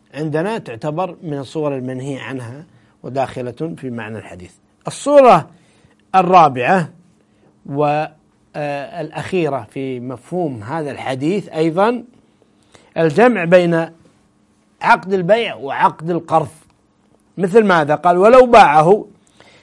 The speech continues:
بشرط أن يسلفه أو يقرضه، أو شرط المشتري ذلك عليه".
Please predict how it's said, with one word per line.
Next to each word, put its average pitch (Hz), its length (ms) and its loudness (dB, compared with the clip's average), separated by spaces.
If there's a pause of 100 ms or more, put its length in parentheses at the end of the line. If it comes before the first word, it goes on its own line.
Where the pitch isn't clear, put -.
(140)
بشرط 208 580 4 (960)
أن 220 220 0
يسلفه 196 920 0
أو 175 160 0
يقرضه، 170 720 0 (1700)
أو 170 100 0
شرط 254 400 6
المشتري 226 560 2
ذلك 196 380 2
عليه". 175 380 -2